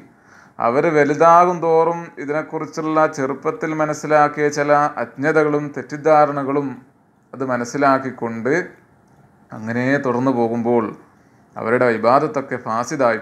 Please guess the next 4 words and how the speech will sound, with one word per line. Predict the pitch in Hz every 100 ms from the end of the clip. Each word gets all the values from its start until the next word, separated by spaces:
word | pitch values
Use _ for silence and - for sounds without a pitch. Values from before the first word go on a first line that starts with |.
| -
പോകുന്നതാണ്. | 107 107 104 104 104 107 104 - _ _ _ _ - - _
ചില | - 117 123
സ്ത്രീകളൊക്കെ | 120 127 127 131 127 131 127 - - _ _ _ _ _ _ _
ഈ | 123